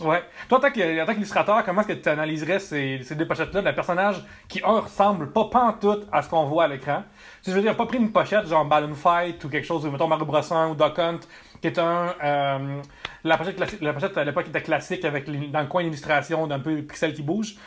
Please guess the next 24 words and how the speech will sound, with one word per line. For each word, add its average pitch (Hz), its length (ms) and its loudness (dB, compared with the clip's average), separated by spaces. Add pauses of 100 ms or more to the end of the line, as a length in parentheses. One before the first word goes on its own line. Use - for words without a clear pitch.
(320)
Ils 147 120 -2
ont 143 340 0
pris 170 260 -4
vraiment 202 280 0
comme 196 140 -2
un 151 380 0
artiste, 202 440 0
entre 156 120 -4
guillemets, 156 400 0
qui 156 100 -4
a 135 80 0 (140)
volé, 170 360 2
je 180 40 -2
sais - 80 -8
pas 170 100 2
quoi, 165 300 2
Tron, 180 480 4
j'imagine, 185 400 -2
qui 214 80 -6
est 180 40 -6
une 180 60 -2
inspiration 175 400 -2
derrière 185 220 -2
ça ? 226 100 -10